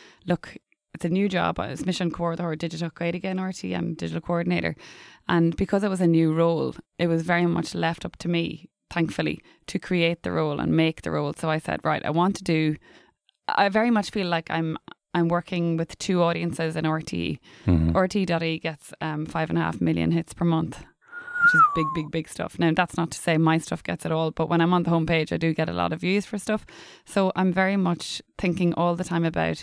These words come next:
Speaker 1: who am I talking to? So I'm talking to people who are native speakers, fluent speakers, people like me who went to Gael School.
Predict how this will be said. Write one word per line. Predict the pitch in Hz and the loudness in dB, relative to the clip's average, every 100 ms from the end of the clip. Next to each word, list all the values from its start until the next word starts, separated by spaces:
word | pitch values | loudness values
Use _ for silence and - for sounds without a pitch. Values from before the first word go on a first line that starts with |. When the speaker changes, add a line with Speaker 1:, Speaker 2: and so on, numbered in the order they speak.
| - | 0
Speaker 1:
who | 190 175 165 - - - _ - | 2 2 -2 -8 -20 -20 _ -2
am | 175 170 | 0 4
I | 165 | 2
talking | 165 170 160 - 170 | 2 0 -2 -2 -4
to? | - 113 - _ - - | -4 -8 -10 _ -20 -20
So | - 175 | -4 0
I'm | 175 | 2
talking | 180 185 185 175 | 2 0 2 0
to | - | 0
people | - 175 170 | -6 -4 -2
who | 156 170 165 | -2 -2 -2
are | 156 156 151 - _ - | -2 -2 -4 -8 _ -6
native | 185 196 | -4 -4
speakers, | - 180 170 165 - | -6 -4 -2 -2 -4
fluent | - 175 170 | -6 -4 -4
speakers, | 170 160 165 | -4 -4 -4
people | - 190 190 | -2 0 0
like | - | 2
me | 175 180 | 4 6
who | 175 | 6
went | 170 170 | 4 2
to | |
Gael | 165 165 165 | 0 0 -2
School. | - - | -4 -2